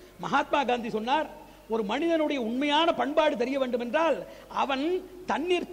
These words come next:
சிறியதாய் இருக்கின்ற கீழ் உயிரினங்களிடத்திலே எப்படி நடந்து கொள்கிறான் என்பதை வைத்துத்தான் அவன் பண்பாடு உள்ளவனா இல்லையா என்று தெரிந்து கொள்ள முடியும்" என்று சொன்னார். இன்றைக்கு இருக்கக்கூடிய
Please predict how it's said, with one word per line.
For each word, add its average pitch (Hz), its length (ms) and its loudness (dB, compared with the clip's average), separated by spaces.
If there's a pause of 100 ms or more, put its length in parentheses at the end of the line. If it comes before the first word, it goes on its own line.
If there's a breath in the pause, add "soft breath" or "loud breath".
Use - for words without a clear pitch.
சிறியதாய் 330 600 4
இருக்கின்ற 311 420 0 (160)
கீழ் 392 340 4
உயிரினங்களிடத்திலே 311 760 2
எப்படி 320 340 2
நடந்து 330 320 2
கொள்கிறான் 302 460 2
என்பதை 269 240 -2
வைத்துத்தான் 311 500 0 (320 loud breath)
அவன் 302 160 0
பண்பாடு 311 420 2
உள்ளவனா 294 380 2 (100)
இல்லையா 277 240 2
என்று 262 220 -2
தெரிந்து 285 180 2
கொள்ள 254 140 2
முடியும்" 240 220 -4
என்று 220 180 -6
சொன்னார். 185 280 -8 (1500)
இன்றைக்கு 269 320 -4
இருக்கக்கூடிய 294 460 0